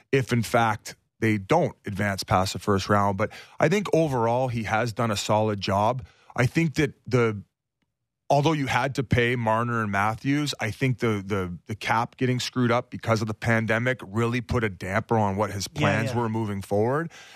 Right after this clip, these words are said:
Speaker 1: as it did to other teams, but specifically when you're relying so much on that, th-, that top-end talent. I don't know how often you guys dis-,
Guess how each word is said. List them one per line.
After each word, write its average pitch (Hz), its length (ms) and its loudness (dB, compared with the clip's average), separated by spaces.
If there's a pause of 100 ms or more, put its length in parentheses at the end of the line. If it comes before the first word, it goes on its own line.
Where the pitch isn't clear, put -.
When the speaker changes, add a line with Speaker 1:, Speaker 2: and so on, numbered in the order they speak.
Speaker 1:
as 180 220 2
it 156 120 -2
did 156 200 0
to 147 100 2
other 123 240 2
teams, 156 400 -2
but - 260 -2
specifically 147 600 0
when 127 160 -2
you're 113 180 -4 (160)
relying 117 520 0
so 113 220 0
much 107 360 0
on 107 180 2
that, 101 300 -2
th-, 104 180 0
that 101 220 0
top-end 95 500 0
talent. 90 400 -2 (340)
I 143 120 4
don't 151 100 2
know 139 120 0
how 127 200 0
often 120 320 -2
you 110 140 -2
guys 113 260 0
dis-, - 240 -6